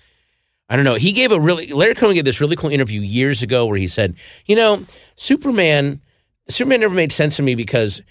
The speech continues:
he comes down to Earth in a spaceship in the fifties, and Ma and Pa can't find him. It's in Kansas, in America in the fifties.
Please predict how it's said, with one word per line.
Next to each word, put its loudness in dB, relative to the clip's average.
he -4
comes 0
down 2
to 0
Earth 2
in 0
a -4
spaceship -2
in -4
the -6
fifties, -6
and 0
Ma 2
and 0
Pa 0
can't -4
find -2
him. -6
It's -10
in -12
Kansas, -6
in -6
America 0
in -2
the -4
fifties. -8